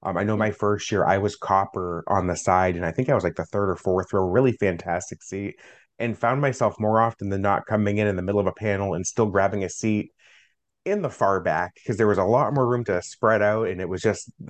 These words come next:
with the cameras and the video screens, it's an easy way to see it. Um, but Marina, how does that work for events that happen in the main theater, such as the gala, gala or the Rat Pack?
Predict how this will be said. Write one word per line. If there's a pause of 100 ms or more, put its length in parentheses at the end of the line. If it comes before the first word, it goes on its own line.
(180)
with
the
cameras
and
the
video
screens,
it's
an
easy
way
to
see
it. (440)
Um,
but
Marina,
how
does
that
work
for
events
that
happen
in
the
main
theater,
such
as
the
gala,
gala
or
the
Rat
Pack?